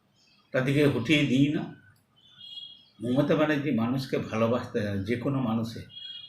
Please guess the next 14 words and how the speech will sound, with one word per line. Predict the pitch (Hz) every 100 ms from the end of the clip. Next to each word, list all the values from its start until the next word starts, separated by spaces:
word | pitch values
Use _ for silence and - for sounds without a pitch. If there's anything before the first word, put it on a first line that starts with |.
| -
সর-, | - - 120 127 120
এটা | 113 113
হচ্ছে | 135 -
সনাতন | - 120 117 117 135 117
ধর্মের | 92 101 107 110
বাংলা। | 95 98 98 95
এখানে | - 113 113 - - - - - -
হিন্দু, | 113 113 123
মুসলিম, | 113 113 113 123 117
খ্রিস্টান, | - 107 - 123 107
জৈন, | 110 117 120
যে | - 120 107
যেখানেই | 107 123 123 120
থাকুক, | 120 113 113 -